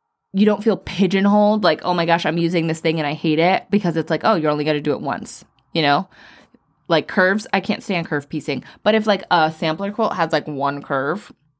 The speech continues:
I'll do it. And then I suck it up and I do it. And then I also get to say, "Hey, I use curves," you know? Uh, but a really cool thing that you can do is,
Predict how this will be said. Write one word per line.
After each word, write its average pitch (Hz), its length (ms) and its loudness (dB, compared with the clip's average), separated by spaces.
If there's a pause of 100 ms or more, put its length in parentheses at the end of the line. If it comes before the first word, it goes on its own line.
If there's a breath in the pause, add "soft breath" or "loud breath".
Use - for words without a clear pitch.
(560)
I'll 220 140 4
do 170 300 0
it. 202 260 2
And 180 160 0
then 170 460 0
I 170 80 2
suck 165 260 0
it 165 60 2
up 165 100 0
and 156 100 2
I 147 60 2
do 160 140 0
it. 180 160 4
And 233 120 2
then 233 80 2
I 226 120 2
also 220 180 0
get 202 140 -6
to 202 40 -8
say, 220 120 -4
"Hey, 233 220 -4
I 185 80 -2
use 214 200 -6
curves," 175 420 -12 (280)
you 196 180 2
know? 247 220 2 (580 loud breath)
Uh, 196 240 2
but 233 760 0 (280 soft breath)
a 214 100 4
really 247 440 0
cool 220 260 -4
thing 202 180 -4
that 196 120 -8
you 175 100 -8
can 160 220 -4
do 185 560 0 (360 loud breath)
is, 165 760 2